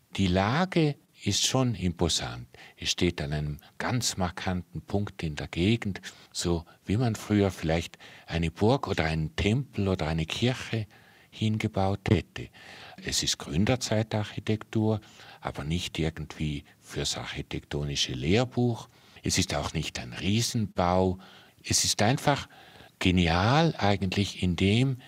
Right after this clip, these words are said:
wie es funktioniert als Hotel. Man merkt, dass die Gründer wussten, was es für ein Hotel braucht, wie man darin leben kann und wie man darin arbeiten kann.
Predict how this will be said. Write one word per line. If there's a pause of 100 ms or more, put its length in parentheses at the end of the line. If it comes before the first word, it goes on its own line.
(240)
wie
es
funktioniert
als
Hotel. (360)
Man
merkt, (360)
dass
die
Gründer
wussten, (280)
was
es
für
ein
Hotel
braucht, (380)
wie
man
darin
leben
kann (220)
und
wie
man
darin
arbeiten
kann.